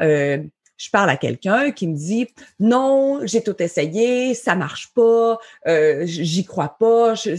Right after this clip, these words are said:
ça marche pas. » Je comprends que je peux pas rien faire parce que la personne veut pas peut-être recevoir cette énergie-là, veut pas voir les possibilités. Il y a pas de problème. Est-ce que je m'acharne ?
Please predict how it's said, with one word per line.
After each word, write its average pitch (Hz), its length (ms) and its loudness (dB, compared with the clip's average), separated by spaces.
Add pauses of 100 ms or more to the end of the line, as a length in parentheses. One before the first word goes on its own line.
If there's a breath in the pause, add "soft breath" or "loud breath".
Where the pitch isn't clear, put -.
(200)
ça 175 220 -2
marche 143 320 -4
pas. » 262 180 2 (260 loud breath)
Je - 120 -10
comprends 240 400 0 (580)
que 247 100 2
je - 100 -2
peux 254 100 0
pas 269 160 -2
rien 277 260 2
faire - 280 -4 (1000)
parce 185 200 -8
que 208 80 0
la 170 120 4
personne 220 720 0 (460)
veut 170 200 2
pas 185 320 2
peut-être 165 420 -2
recevoir 151 380 0
cette - 240 -4
énergie-là, 139 500 0
veut 208 140 2
pas 151 160 0
voir 151 200 2
les 139 120 2
possibilités. 135 640 -2
Il 269 60 0
y 202 60 -2
a - 40 -4
pas 156 160 -2
de - 40 -20
problème. 160 380 0
Est-ce 156 140 -6
que 143 80 -6
je 139 80 -4
m'acharne ? 185 500 -4